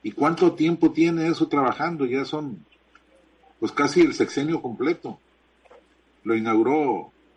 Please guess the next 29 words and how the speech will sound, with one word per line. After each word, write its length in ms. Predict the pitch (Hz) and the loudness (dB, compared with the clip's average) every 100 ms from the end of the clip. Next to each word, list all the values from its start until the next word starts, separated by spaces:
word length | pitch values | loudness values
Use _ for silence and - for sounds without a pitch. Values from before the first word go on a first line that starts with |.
| _ _ _ - | _ _ _ -16
este, 340 | 92 - - | -14 -12 -12
Peña 320 | 95 113 107 113 | -8 -6 -6 -4
Nieto. 560 | 151 180 - - - - - - - - - - - - - - | -2 -2 -4 -8 -8 -20 -20 -20 -20 -20 -20 -20 -20 -20 -20 -20
Entonces, 560 | - 302 302 359 - - _ _ _ - - | -10 -6 2 0 0 -14 _ _ _ -20 -2
pues, 200 | 139 - | 0 2
eh, 300 | 151 139 - - _ _ | 2 2 -2 -10 _ _
son 240 | - 170 202 | -4 -2 -2
indicios 460 | 185 185 170 185 | -2 -4 -2 -2
que 120 | - 151 | -2 -4
tendrían 340 | 139 143 165 | -4 -4 -4
que 120 | - | -4
estarse 400 | 147 156 147 156 | -4 -2 -2 -2
dando 340 | 139 139 139 135 | -2 -4 -4 -8
y 60 | |
no, 180 | 117 127 | -8 -12
y 120 | 110 | -10
no 100 | 117 | -10
ocurren. 420 | 120 - 101 85 - _ - | -6 -4 -4 -6 -14 _ -12
Son, 320 | 135 135 92 | -8 -8 -6
son 160 | 131 | -6
cosas 320 | 123 120 135 113 | -2 -2 -2 -4
que 120 | 110 | -6
contradicen 760 | 107 101 101 98 113 127 107 - _ - - - _ 101 | -6 -2 2 2 0 -6 -8 -10 _ -20 -20 -20 _ -2
la 120 | 104 | 0
versión 380 | 104 82 123 135 | 0 -2 -6 -6
oficial. 560 | 117 104 123 139 131 _ - | -8 -6 -6 -6 -10 _ -10
Yo 80 | 160 | -8
insisto, 400 | 175 180 - 160 | -6 -6 0 0
ojalá, 480 | 151 156 143 143 | 2 0 -2 -4